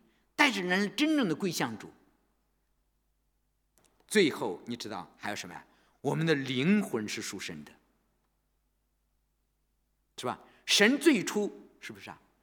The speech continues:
用地上的尘土造人，是吧？说因为是从地上出来的，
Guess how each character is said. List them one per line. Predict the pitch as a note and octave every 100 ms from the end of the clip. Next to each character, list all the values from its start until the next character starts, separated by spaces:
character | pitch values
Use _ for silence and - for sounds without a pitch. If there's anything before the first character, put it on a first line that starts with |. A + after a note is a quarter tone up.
| _ -
用 | D4 C#4 C#4+
地 | G4 C#4+
上 | F3 F3+
的 | C#3+
尘 | - F3
土 | G3 G#2+
造 | C3 F#2+
人， | D#2+ - _ _ _ -
是 | C#3+
吧？ | B2 - -
说 | F#3+
因 | G3+ A#3
为 | G#3+
是 | G3 G#3
从 | - B3 A3+
地 | F4
上 | G3+ D3
出 | - C#3
来 |
的， | A2